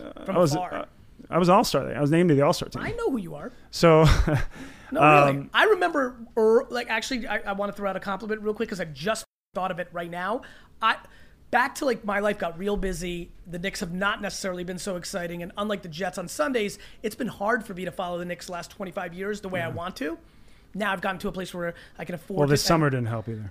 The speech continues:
Speaker 2: No. Dude, I'm on so tilt, I don't even wanna go there.
Speaker 1: <laughs>
Speaker 2: I've got a screenshot right now of me FaceTiming with K D. I don't know if I've ever recruited anything harder. That, I feel, K D, I'm so sorry for the last month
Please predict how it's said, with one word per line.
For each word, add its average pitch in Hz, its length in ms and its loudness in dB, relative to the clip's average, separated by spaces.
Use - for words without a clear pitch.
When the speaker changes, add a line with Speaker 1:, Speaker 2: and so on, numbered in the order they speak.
Speaker 2:
No. 302 300 -4
Dude, 170 160 -8
I'm 170 160 -6
on 165 140 -8
so 160 260 -8
tilt, 170 320 -10
I 165 60 -8
don't 160 100 -10
even 151 80 -10
wanna 139 140 -12
go 135 140 -14
there. 202 800 8
Speaker 1:
<laughs> - 140 -16
Speaker 2:
I've 202 140 2
got 269 120 0
a 233 60 -6
screenshot 196 560 -6
right 165 100 -6
now 165 140 -6
of 156 60 -8
me 175 120 -6
FaceTiming 175 460 -8
with 165 120 -8
K 175 200 -8
D. 175 380 -6
I 214 160 2
don't 294 180 -2
know 214 360 0
if 196 160 -8
I've 175 180 -6
ever 185 180 -6
recruited 180 520 -8
anything 160 320 -10
harder. 175 420 -6
That, 190 220 -8
I 254 140 4
feel, 294 220 -2
K 262 160 -4
D, 226 160 -2
I'm 208 100 0
so 247 300 0
sorry 214 440 0
for 226 160 -4
the 196 100 -6
last 190 360 -4
month 190 320 -4